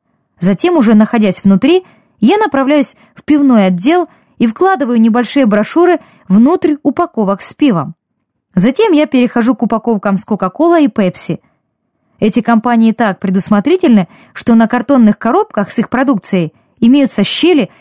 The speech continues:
просто идеально подходящие для того, чтобы вставлять в них брошюры. Однажды, выходя из банка,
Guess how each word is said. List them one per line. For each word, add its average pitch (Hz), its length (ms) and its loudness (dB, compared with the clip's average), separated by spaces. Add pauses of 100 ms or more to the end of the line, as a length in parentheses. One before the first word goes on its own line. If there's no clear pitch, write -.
(200)
просто 311 360 0
идеально 277 440 2
подходящие 214 580 -2
для 202 160 2
того, 277 320 -2 (240)
чтобы 349 360 -2
вставлять 240 520 -2
в - 60 -16
них 208 160 4
брошюры. 185 540 -2 (1080)
Однажды, 240 440 0
выходя 202 360 0
из 185 100 -2
банка, 302 400 -4